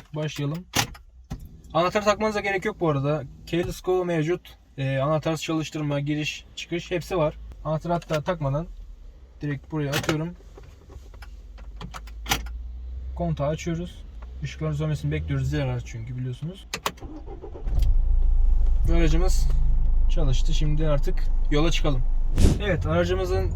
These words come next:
e, sürüşüne çıktık. Aracımız gerçekten çok, e, güzel, geniş. Yani tam bir uzun yol arabası. Yalnız, e, şehir içinde tabii büyüklüğünden dolayı park sorunu çok yaşanıyor.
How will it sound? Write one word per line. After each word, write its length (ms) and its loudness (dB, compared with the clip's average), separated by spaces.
e, 140 2
sürüşüne 420 4
çıktık. 440 4
Aracımız 320 2
gerçekten 420 4
çok, 220 2
e, 180 2
güzel, 320 4
geniş. 460 2
Yani 200 2
tam 240 0
bir 40 2
uzun 200 2
yol 260 4
arabası. 500 2
Yalnız, 520 2
e, 200 4
şehir 240 4
içinde 260 4
tabii 200 2
büyüklüğünden 600 2
dolayı 320 4
park 260 2
sorunu 400 2
çok 200 4
yaşanıyor. 500 2